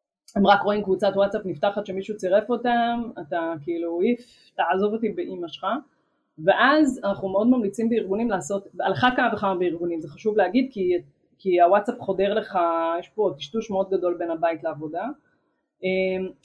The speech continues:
ואז אנחנו ממליצים כאילו לעשות את זה דווקא קבוצה שקטה, אה, ששולחים בה את ההודעות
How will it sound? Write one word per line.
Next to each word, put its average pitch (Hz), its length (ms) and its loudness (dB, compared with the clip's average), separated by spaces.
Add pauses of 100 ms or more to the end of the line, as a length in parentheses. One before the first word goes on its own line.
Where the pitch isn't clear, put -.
(120)
ואז 220 220 6
אנחנו 240 280 2
ממליצים 247 380 0
כאילו 233 200 4
לעשות 240 300 2
את 240 100 0
זה 175 80 -6
דווקא 208 240 -2
קבוצה 185 340 -2
שקטה, - 480 -4 (380)
אה, 175 40 -4 (460)
ששולחים 202 560 2
בה 226 100 8
את 196 100 2
ההודעות 185 520 2